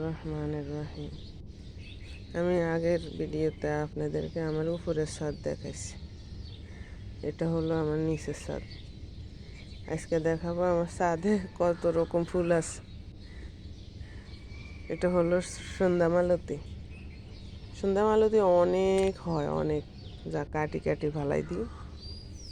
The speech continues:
এই যে ফুলের আইটেমগুলো দেখাই আজকে, পরে আপনাদের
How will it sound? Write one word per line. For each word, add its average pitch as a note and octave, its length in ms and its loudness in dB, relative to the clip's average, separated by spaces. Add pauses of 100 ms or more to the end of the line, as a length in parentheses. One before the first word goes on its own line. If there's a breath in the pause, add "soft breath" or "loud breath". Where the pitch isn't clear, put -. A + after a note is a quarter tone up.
(280)
এই D3+ 100 4 (100)
যে D3+ 100 4 (520)
ফুলের E3+ 320 6 (100)
আইটেমগুলো D#3+ 520 2 (100)
দেখাই D3 280 0 (100)
আজকে, - 260 -6 (840)
পরে D3 300 2
আপনাদের C#3+ 340 2